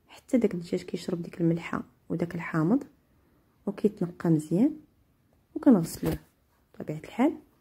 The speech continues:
ها نتوما غنمشيو نغسلوه دابا. ها هو الشكل ديالو، شوف كيفاش كيتبدل اللون ديال الدجاج.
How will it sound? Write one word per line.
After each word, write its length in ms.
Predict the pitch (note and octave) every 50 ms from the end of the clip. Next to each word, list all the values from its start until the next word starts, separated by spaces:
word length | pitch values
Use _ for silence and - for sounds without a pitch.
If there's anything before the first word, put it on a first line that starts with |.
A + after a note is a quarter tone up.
| _ _ _ _ _ _ _ _ _ _ _ _ _ _ _ _ _ _ _ _ _ _ _ -
ها 120 | F#3 F3
نتوما 380 | E3 E3+ - E3 D#3+ G3 C4 C#4+ - - -
غنمشيو 260 | G3 F3 F3 - A3+
نغسلوه 320 | F#3+ E3+ - - - D#3+ D3+
دابا. 360 | - D#3+ D#3 D3+ - D#4+ - - - _ _ _ _ _ _ _ _ _ _ _ _ _ -
ها 100 | G#3+ A#3
هو 160 | A#3 F#3 F3+
الشكل 400 | E3+ E3+ - - - E3+ - E3
ديالو، 300 | D#3+ E3+ D#3+ D#3+ E3 - - _ _ _
شوف 140 | _ - _ _
كيفاش 220 | - - - F3 F3
كيتبدل 540 | - - F3 - F3 E3+ E3+ E3+ - F3+ E3+
اللون 280 | E3 E3 F3 E3+ D#3+
ديال 180 | D#3 - E3 D#3
الدجاج. 460 | D#3 - - - B3 E4+ - -